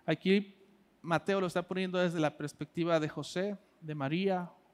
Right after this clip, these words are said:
de lo que estaba pasando en el corazón y en la mente de José. Pero José, después de recibir ese sueño, recibir esta instrucción de Dios,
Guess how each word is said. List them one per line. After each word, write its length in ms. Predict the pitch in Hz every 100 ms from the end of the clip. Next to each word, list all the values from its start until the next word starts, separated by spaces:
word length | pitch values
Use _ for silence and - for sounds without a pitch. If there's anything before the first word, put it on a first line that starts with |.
| _
de 100 | 160
lo 80 | 151
que 80 | 151
estaba 340 | - 170 175
pasando 440 | 170 156 196 185 190
en 60 |
el 100 | 170
corazón 480 | - 156 147 175 175
y 40 |
en 80 | 165
la 80 | 156
mente 360 | 151 160 160 165
de 120 | 151
José. 520 | - 143 - 202 202 - - - - -
Pero 180 | 196 202
José, 440 | 220 202 220 247
después 440 | 302 226 - 226 220
de 100 | 240
recibir 420 | 220 202 202 226
ese 260 | 269 247 226
sueño, 440 | - 202 226 226
recibir 340 | 208 175 202
esta 220 | 220 202 226
instrucción 720 | - 185 - 202 214 214 185
de 140 | 165
Dios, 400 | 151 175 220 214